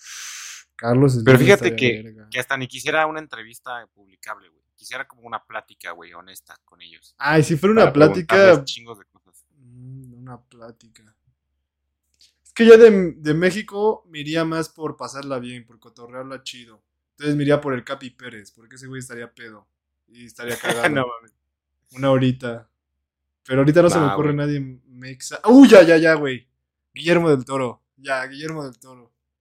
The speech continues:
Speaker 1: Escojo a Guillermo del Toro por
Speaker 2: Mira,
Speaker 1: cien.
Speaker 2: la cita perfecta, güey. Con Guillermo del Toro en un ihop, güey, vendiendo
Speaker 1: No, güey, ¿has
Speaker 2: hotcakes.
Speaker 1: visto sus conferencias? <laughs> ¿Cómo te anima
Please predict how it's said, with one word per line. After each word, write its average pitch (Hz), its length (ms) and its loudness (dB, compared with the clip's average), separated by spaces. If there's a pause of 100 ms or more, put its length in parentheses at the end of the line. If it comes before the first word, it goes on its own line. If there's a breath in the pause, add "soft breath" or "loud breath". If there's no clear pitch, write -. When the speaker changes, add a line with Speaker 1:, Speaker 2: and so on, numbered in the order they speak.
(200)
Speaker 1:
Escojo 175 440 -6
a 175 60 0
Guillermo 151 460 -2
del 123 180 -6
Toro 139 420 -14 (420)
por - 200 -18
Speaker 2:
Mira, 120 220 -4
Speaker 1:
cien. 107 120 -18
Speaker 2:
la 123 100 -8
cita - 280 -12
perfecta, 117 400 -10
güey. 92 300 -20
Con 107 160 -20
Guillermo 113 480 -16
del 101 140 -8
Toro 113 220 -16
en 107 100 -20
un 107 100 -20
ihop, 101 340 -14
güey, 113 240 -20 (140)
vendiendo 92 300 -14
Speaker 1:
No, 156 240 -2
güey, 160 160 -2
¿has 165 60 -4
Speaker 2:
hotcakes. 170 100 -10
Speaker 1:
visto 190 200 -18
sus 151 180 -18
conferencias? 139 760 -10
<laughs> - 0 -
¿Cómo 151 260 -18
te 135 120 -20
anima 131 460 -18